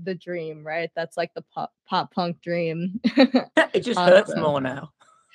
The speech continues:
Speaker 1: Yeah, I, I bet. Yeah. Oh my gosh. And I, honestly, you've got the face one that feels like that hurt. And, like, honestly, you just have them in places that I'm like, "Man, that would, like,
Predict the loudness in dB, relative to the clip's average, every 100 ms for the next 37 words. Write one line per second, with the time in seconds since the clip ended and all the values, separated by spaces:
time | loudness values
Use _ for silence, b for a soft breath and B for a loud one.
0 | -6 6 6 8 4 6 4 4 4 4
1 | 4 2 4 4 4 0 0 0 2 0
2 | -2 -4 -4 -4 0 2 0 -6 _ _
3 | _ 2 2 2 0 0 2 -2 -4 -2
4 | -2 -2 -4 -2 -2 -4 -8 -20 _ 0
5 | 4 4 4 -4 -4 -6 -6 -8 -4 -4
6 | -4 -2 0 2 2 0 0 -2 0 2
7 | 2 2 0 0 -2 -2 -2 0 0 -2
8 | -4 -4 -4 -4 -4 -2 -4